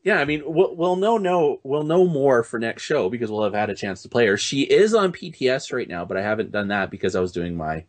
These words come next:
ranked joust instead. So yeah, I'm, I'm not sure what she'll be like just yet. So, um, that's kind of the major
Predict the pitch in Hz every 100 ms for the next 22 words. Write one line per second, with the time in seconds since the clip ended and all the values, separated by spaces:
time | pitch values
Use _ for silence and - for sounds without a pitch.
0 | _ - 71 71 - 139 104 - 90 -
1 | 107 - - - - _ - - 92 90
2 | 87 85 - _ 107 98 - 110 117 -
3 | 127 147 196 - - 180 170 151 - -
4 | 127 - - 117 110 98 92 82 90 -
5 | - 76 73 - - 82 76 - _ _
6 | _ _ _ - 90 87 85 82 80 82
7 | _ _ _ _ 131 320 - - 277 254
8 | 202 151 127 123 131 135 139 151 156